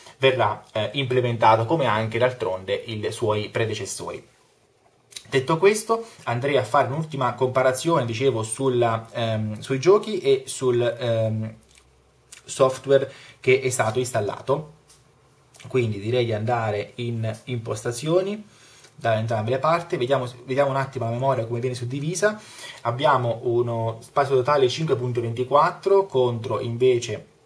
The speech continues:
uno spazio di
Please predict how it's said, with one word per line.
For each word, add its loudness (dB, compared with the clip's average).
uno 2
spazio 0
di -6